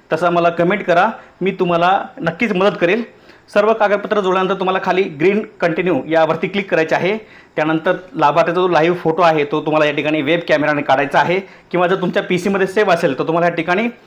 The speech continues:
अ, जेपीजीमध्ये तो या ठिकाणी अपलोड करायचा आहे. त्याची साईज हे तुम्हाला पाच के बी ते वीस के बी दरम्यान ठेवायची आहे. उंची दोनशे ते दोनशे बारा पिक्सेल ठेवायची आहे आणि रुंदी एकशे साठ पिक्सेल अशा प्रकारे तुम्हाला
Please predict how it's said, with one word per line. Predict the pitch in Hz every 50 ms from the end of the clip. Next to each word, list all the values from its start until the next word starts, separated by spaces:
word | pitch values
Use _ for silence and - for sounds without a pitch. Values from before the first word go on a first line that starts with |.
| - - - - - -
अ, | 139 139 - - - - _ _ - - 165
जेपीजीमध्ये | 143 160 160 156 208 175 190 185 170 160 165
तो | 160 165 165
या | 151
ठिकाणी | 151 143 147 - 170 175 170
अपलोड | - 156 147 - 165 160
करायचा | - - 156 143 143 - 151
आहे. | 113 127 127 131
त्याची | - 240 233 - 170
साईज | - - 160 160 170 165 165
हे | 160
तुम्हाला | 165 156 160 160 160 165 170 - - - - - -
पाच | 151 151 156 -
के | - 190
बी | 175 180 175
ते | 180 190 190 180
वीस | 156 175 180 175 - - - -
के | 175
बी | 165
दरम्यान | 165 165 160 156 175 170
ठेवायची | 165 - 165 147 175 170 170 196
आहे. | 180 165 175 190 208 202 - - - - - 170
उंची | 170 185 185 170 208 226 233 233 - - - - -
दोनशे | 151 175 180 175 - 220 196
ते | 208 202
दोनशे | 165 170 170 165 170 220
बारा | 196 160 143 147 - 190 190
पिक्सेल | 190 - 180 - - 196
ठेवायची | 185 196 196 202 196 185 185
आहे | 208 190 185 208 214 214 - -
आणि | - 175 185 190
रुंदी | 170 185 190 196 175 147 117 - - - -
एकशे | 160 151 - - 190
साठ | 170 - 185 170 170 - -
पिक्सेल | 175 160 - - 180 123 117 - - - - - - - -
अशा | - 147 - 190
प्रकारे | 180 - 170 151 156 165 165
तुम्हाला | 165 165 160 160 160 170 196